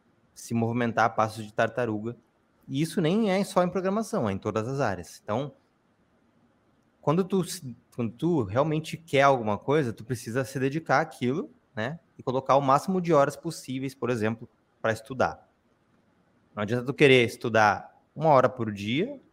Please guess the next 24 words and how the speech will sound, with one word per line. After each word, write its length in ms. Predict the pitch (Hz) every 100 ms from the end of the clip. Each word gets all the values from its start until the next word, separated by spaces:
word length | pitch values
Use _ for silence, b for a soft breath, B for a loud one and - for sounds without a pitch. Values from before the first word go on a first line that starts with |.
| _ _ _ _ _ _ _ _ _ _ _
fazendo 380 | _ 120 113 135
um 40 | 135
esforço 400 | - 135 127 127
mínimo, 360 | 120 180 190
aprendendo 640 | 110 - 110 110 135 131 -
o 120 | 131
mínimo 580 | 123 139 185 202 208 214 _
que 120 | 110
precisa, 480 | 95 104 - 113 113
por 160 | 107
exemplo, 260 | 101 104 -
pra 80 | 107
entrar 240 | 98 104
numa 140 | 101
empresa, 580 | 104 107 110 131 175 220 -
e 140 | 165
tu 240 | 170 202 214
querer 260 | - 254
resultados 560 | 165 180 202 160 139 147
de 60 | 156
uma 100 | 170
pessoa 420 | 190 175 151 156
que 80 | 165
estuda 480 | - 143 139 165